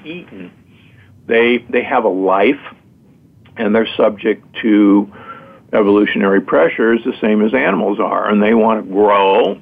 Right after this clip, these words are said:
and they want to make sure their babies grow.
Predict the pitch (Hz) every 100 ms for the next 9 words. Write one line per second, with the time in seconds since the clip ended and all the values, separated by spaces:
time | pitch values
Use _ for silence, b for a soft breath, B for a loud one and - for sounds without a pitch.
0 | _ 120 107 104 104 101 101 101 104 101
1 | 98 104 - - 107 98 98 B B B
2 | B _ 104 95 - 120 120 127 147 185
3 | 196 120 - - - - -